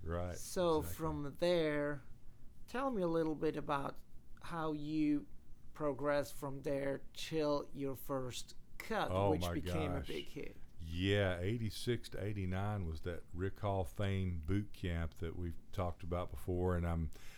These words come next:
Speaker 1: you're so glad to have gone through it later, but when you're going through it, it's,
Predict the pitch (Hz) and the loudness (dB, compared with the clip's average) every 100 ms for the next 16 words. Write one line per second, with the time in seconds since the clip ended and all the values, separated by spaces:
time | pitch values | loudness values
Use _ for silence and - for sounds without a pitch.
0 | - - - - 95 - - 160 123 87 | -8 -8 -8 2 4 6 6 8 6 2
1 | 90 104 131 127 107 - 90 76 101 107 | 4 6 6 6 4 2 0 2 2 2
2 | 101 92 98 101 - 85 90 107 117 117 | 2 0 2 2 0 0 2 2 2 0
3 | 95 95 90 131 104 80 110 156 117 - | -2 -4 0 0 0 2 2 2 2 0
4 | 127 139 87 - - 101 - - | 4 4 2 -2 -6 -6 -4 -6